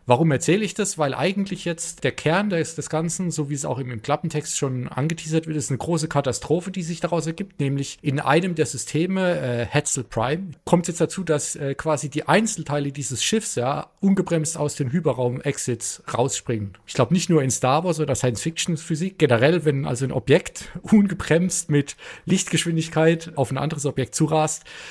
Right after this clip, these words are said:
dann kann es nicht gut enden. Ähm, das, das Objekt wird quasi zerstört.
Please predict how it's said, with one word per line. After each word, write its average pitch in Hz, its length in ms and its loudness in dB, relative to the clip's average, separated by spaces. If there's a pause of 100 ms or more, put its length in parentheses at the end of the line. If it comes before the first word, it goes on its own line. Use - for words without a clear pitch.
(160)
dann 127 200 6
kann 135 160 2
es 120 100 0
nicht - 140 -4
gut 123 160 0
enden. 165 260 4 (240)
Ähm, 131 320 2
das, - 340 -2 (160)
das 127 160 -2
Objekt 131 300 0
wird 135 140 0
quasi 117 240 0
zerstört. 113 500 -2